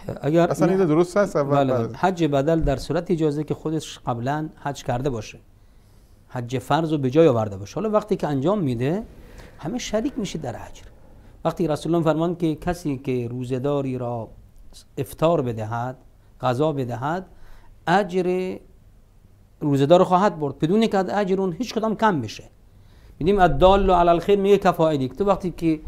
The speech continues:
Speaker 1: یه ج-، اه، جای نیاز به خیر هست، یکی را معرفی می‌کنی، میگه اینجا نیازمند هست، شما هم در این اجر شریک هستید. پس شما هم دارید در آن زحمت می‌کشید. واقعاً حضور نیت داشته باشید، اخلاص داشته باشید، بدون هیچ گونه شک و تردیدی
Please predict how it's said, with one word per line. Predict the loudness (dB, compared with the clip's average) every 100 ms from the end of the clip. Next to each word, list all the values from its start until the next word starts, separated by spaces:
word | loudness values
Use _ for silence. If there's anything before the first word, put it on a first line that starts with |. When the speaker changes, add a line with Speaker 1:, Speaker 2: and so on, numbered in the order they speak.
| -2 0 -2 2
Speaker 1:
یه | 2
ج-، | 2
اه، | 4 6 6 4 0 4
جای | 6 8
نیاز | 6 6 4 2
به | 0
خیر | 0 0
هست، | 0 -4 -4
یکی | -4 2
را | 4
معرفی | 4 4 4 2
می‌کنی، | 0 2
میگه | 2 2
اینجا | 2 2 2
نیازمند | 2 2 2 0 -2
هست، | -2 -4 -6 -10 -20 -20 -12
شما | -2 0
هم | 2
در | 0
این | 0
اجر | -2 -2
شریک | -2 -2 -4
هستید. | -12 -14 -18 -20 -20 -20 -16 -2
پس | -2
شما | -2 0 2 4
هم | 4 4
دارید | 2 0
در | -4 -8
آن | -8 -10
زحمت | -8 -4 -2 -2 -2
می‌کشید. | -2 -4 -2
واقعاً | -2 -2 -2 -4 -2
حضور | -2 0 0
نیت | 0 0 0
داشته | -4 -8 -10
باشید، | -16 -18 -20 -20 -20 -18 -16 -14 -10 -4
اخلاص | 0 4 4 4 -2
داشته | -4 -4
باشید، | -4 -4 -6 -10 -6
بدون | -4 -2 -2
هیچ | -4 -10 -14 -14 -12
گونه | -10 -8
شک | -8 -12 -10
و | -8
تردیدی | -8 -6 -8 -8